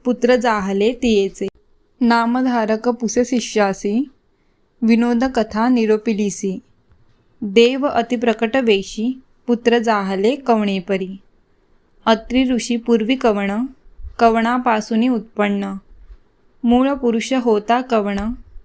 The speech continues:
विस्तारोनी मज सांगावे. म्हणे सरस्वती गंगाधर,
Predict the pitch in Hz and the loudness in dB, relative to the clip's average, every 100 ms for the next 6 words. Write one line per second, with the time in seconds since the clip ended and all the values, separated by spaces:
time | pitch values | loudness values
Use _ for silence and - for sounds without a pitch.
0 | - 226 214 - 233 240 214 214 262 247 | -4 -2 -2 0 0 2 0 0 0 0
1 | 208 208 220 202 196 196 190 196 - _ | -2 -4 -4 -4 -4 -4 -4 -8 -10 _
2 | _ _ _ _ _ _ 226 226 233 262 | _ _ _ _ _ _ 2 2 2 0
3 | 269 247 240 240 233 247 226 208 202 233 | -2 -2 -4 -4 -4 -2 -2 -2 0 0
4 | 226 214 190 | 0 -2 -4